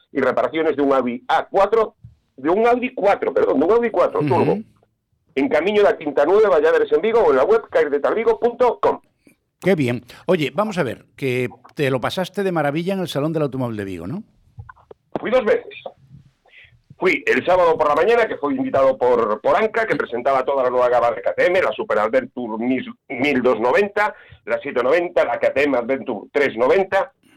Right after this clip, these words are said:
Speaker 1: toda la gama nueva de Duke y las, mm, motos de, de enduro, de motocross. Después, aparte, también presentaba dos motos de carretera, la R C ciento veinticinco y la tres noventa, que son realmente preciosas. Y aparte también tenía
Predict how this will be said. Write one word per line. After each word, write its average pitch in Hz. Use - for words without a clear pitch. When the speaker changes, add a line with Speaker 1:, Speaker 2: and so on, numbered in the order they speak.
Speaker 1:
toda 175
la 139
gama 131
nueva 135
de 123
Duke 220
y 107
las, 127
mm, 123
motos 160
de, 113
de 110
enduro, 127
de 113
motocross. 120
Después, 131
aparte, 160
también 147
presentaba 127
dos 139
motos 143
de 131
carretera, 127
la 120
R 131
C 131
ciento 131
veinticinco 120
y 117
la 113
tres -
noventa, 131
que 131
son 160
realmente 175
preciosas. 113
Y -
aparte 107
también 135
tenía 170